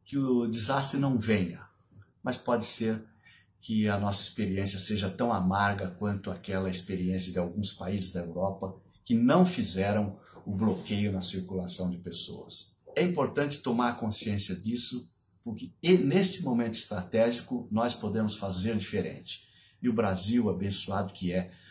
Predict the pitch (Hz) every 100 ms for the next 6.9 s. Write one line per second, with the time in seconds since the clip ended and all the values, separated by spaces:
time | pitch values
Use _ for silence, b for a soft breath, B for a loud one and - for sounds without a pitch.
0 | B - 110 107 - 104 117 92 92 95
1 | 92 92 - 95 98 98 92 B B -
2 | 117 113 180 190 175 - 175 175 - -
3 | - - _ _ - - 127 110 139 139
4 | 131 92 104 107 104 B B - 110 95
5 | - 92 - 95 90 - - b b -
6 | 101 90 - - 78 - - - -